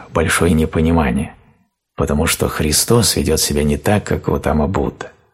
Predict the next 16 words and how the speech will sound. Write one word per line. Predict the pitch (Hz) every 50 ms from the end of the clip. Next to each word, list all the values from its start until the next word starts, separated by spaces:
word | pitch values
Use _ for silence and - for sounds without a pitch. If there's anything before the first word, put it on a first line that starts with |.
| _ _ _ _ _ _ _ _ _
Махавира | - 73 - - 80 76 87 - 87 - 90
ведет | 85 85 80 80 78 -
себя | - - - 73
не | 73 73 76
так, | - - 90 92 90
как | - - 80 -
Гаутама | - - 78 73 - 78 71 71 71 69
Будда. | 87 - 78 69 65 - - - - _ _ _ _ _ _ _ _ _ _ _ _ _
Кришна | - - 90 101 104 101 - - 92 95
ведет | 85 78 - 76 -
себя | - - 73 76 69
не | 71 71
так, | 69 - 76 76 71 -
как | - 78 - -
Гаутама | - 65 67 69 - 69 65 65 67 67
Будда. | - 78 69 64 76 - -